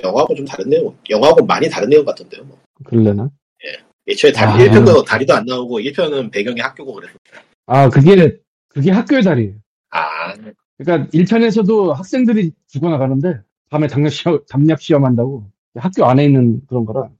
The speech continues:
Speaker 1: 네.
Speaker 2: 아, 근데 이렇게 영화랑 게임이랑 같이 나온 호러라는 게 최근에 별로 없긴 해서,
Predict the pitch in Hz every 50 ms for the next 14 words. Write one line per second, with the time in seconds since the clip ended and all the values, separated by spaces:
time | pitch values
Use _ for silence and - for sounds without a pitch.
0 | _ _ _ _ _ _ - 104 101 - _ _ _ _ - 107 117 110 104 -
1 | - - - _ _ _ _ _ - - 147 180 320 330 - _ _ _ - -
2 | 147 160 175 214 220 - 214 196 185 156 139 127 - _ _ _ 117 135 135 147
3 | 185 196 208 202 202 185 190 226 220 240 240 240 240 226 220 208 208 190 175 170
4 | 139 143 - - 185 180 175 175 175 175 170 165 202 214 214 208 185 190 175 165
5 | 165 156 160 - - 220 208 202 190 147 135 135 139 131 95 107 - _ - 143
6 | 139 143 135 123 127 117 123 135 - 92